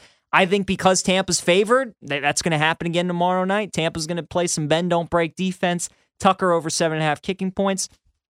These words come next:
Probably my favorite prop is Lamar's longest rush to be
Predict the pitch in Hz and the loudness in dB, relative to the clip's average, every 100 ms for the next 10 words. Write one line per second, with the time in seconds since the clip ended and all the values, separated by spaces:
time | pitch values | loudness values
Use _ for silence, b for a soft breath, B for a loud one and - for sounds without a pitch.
0 | _ _ - 262 311 311 220 156 - - | _ _ 2 4 4 2 0 0 -4 0
1 | 180 180 180 - 156 156 160 - _ _ | 2 2 -2 0 2 2 2 -6 _ _
2 | _ 143 147 151 147 151 160 165 147 127 | _ -2 0 0 2 2 2 2 -2 -4
3 | 131 139 156 160 - 123 131 156 - - | 0 0 0 -4 -4 -2 0 0 -2 -8
4 | 160 139 | -6 -6